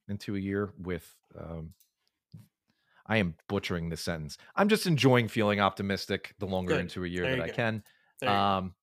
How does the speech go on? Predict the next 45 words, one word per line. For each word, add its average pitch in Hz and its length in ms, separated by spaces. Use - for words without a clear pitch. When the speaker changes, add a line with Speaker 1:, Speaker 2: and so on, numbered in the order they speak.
Speaker 1:
and, 110 340
you 175 100
know, 208 100
hey, 170 200
we've 147 100
got - 200
that 113 140
right 90 140
now. 82 140
Thing, 120 320
the 120 80
vibes 147 260
are 131 80
good. 92 240
The 90 60
vibes 107 240
are 87 40
good, 78 280
and 92 160
we'll, 90 180
we'll 98 120
keep - 160
that 90 120
up - 140
for 87 100
as 78 80
long 80 120
as 73 100
we 76 40
can. 73 120
Okay, 135 240
enough 156 200
rambling. 139 320
That's 156 200
it. 151 160
That's 143 180
all. 123 320
Uh, 107 240
Phillies 151 280
Therapy 139 320
is 113 120
back. 117 340
We 156 120
never 76 200
left. 78 320